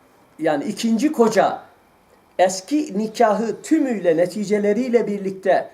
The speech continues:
siler süpürür mü? Ve birinci koca yeniden evlendiği zaman üç tane boşama hakkı olur. Sanki yeni bir evlilikmiş gibi olur. <laughs> Yoksa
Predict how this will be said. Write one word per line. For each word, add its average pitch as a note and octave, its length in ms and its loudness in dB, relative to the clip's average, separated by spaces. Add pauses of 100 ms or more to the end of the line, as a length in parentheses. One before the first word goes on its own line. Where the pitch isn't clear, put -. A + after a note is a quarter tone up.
siler A#3+ 460 2
süpürür A3+ 600 0
mü? B3+ 320 4 (920)
Ve F3+ 320 2 (1300)
birinci A3 480 0
koca G#3 520 0
yeniden G3+ 360 2
evlendiği F#3+ 520 0
zaman G3 440 0
üç A#3+ 240 -4
tane F3 460 2 (100)
boşama F3 360 0
hakkı G3+ 280 0
olur. D3 360 -2 (380)
Sanki B3 440 0
yeni A3+ 280 4
bir A3+ 120 2
evlilikmiş G#3 800 0
gibi B3+ 160 2
olur. C4+ 380 4 (380)
<laughs> - 840 -14
Yoksa D4 720 2